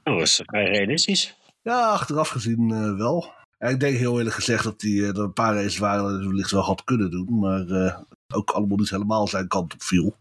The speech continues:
Speaker 2: Het, eh, laat ik
Speaker 1: Nee.
Speaker 2: zo zeggen, je merkt dan toch dat als er geen kampioen meer is, dat het geluk van de kampioen dan ook een beetje, eh, wegvalt. Heel typisch.
Speaker 1: Ja.
Speaker 2: Dus ja, van de rest, ja, was er gewoon afgelopen race was gewoon een beetje, beetje lullig voor hem. Eh,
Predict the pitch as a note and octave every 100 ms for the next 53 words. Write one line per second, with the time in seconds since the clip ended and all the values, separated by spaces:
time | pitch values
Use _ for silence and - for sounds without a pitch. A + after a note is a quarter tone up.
0 | _ _ - G2 F#2 F2+ C3+ C3 B2+ B2+
1 | C3+ C#3+ D3+ C#3+ B2 E3 C#3+ C#3+ C3+ C#3
2 | C3+ B2 C3 B2+ D3 D#3 C3+ B2 C3 -
3 | C3 C#3+ - C3+ A#2+ C3 A#2 B2 C#3+ C3
4 | B2 C3+ G2+ F#2 F2+ - - F2 F2 F2
5 | - F2 F2+ F2 - _ _ A2 D#2+ -
6 | D#2+ - - - - - _ _ G2+ F#2+
7 | G2+ F2+ F2 - D#3+ - - _ _ -
8 | - F#2+ G2 A2 G#2+ G#2 G#2+ G#2 G2+ -
9 | G2+ G2 A2 G2+ F#2 G2+ F2+ F#2 G2 F#2
10 | - F#2+ F2+ - - _ _ G2 F#2+ D#2+
11 | E2 F2+ - G#2 G2 F2+ F#2 F2 E2 E2